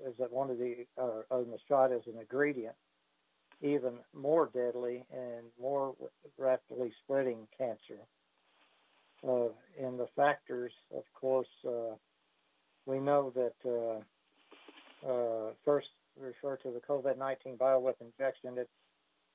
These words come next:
known scientific fact that with the first injection, a person will lose, uh, twenty-five percent of their innate immune system. Scientific facts show that by the second, they lose another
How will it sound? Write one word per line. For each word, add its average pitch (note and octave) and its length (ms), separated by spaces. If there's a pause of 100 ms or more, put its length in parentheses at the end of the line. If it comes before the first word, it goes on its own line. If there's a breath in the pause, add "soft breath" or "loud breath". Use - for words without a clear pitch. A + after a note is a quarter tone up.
known C#3+ 300
scientific C#3 640 (120)
fact C3+ 420
that C3+ 160 (720)
with C3 120
the C3+ 60
first D#3 300
injection, C#3 720 (680)
a B2+ 60
person D3+ 440
will C#3 220
lose, C#3+ 300 (580)
uh, C3+ 320 (360)
twenty-five D#3 440
percent C#3 400
of B2 140
their B2 120
innate B2+ 280
immune B2+ 240
system. A#2+ 480 (1040)
Scientific C3+ 520 (120)
facts C3 340
show C3 280
that A#2+ 180 (200)
by B2+ 160
the A2+ 220
second, C#3+ 280 (200)
they A#2+ 160
lose B2 280
another B2+ 260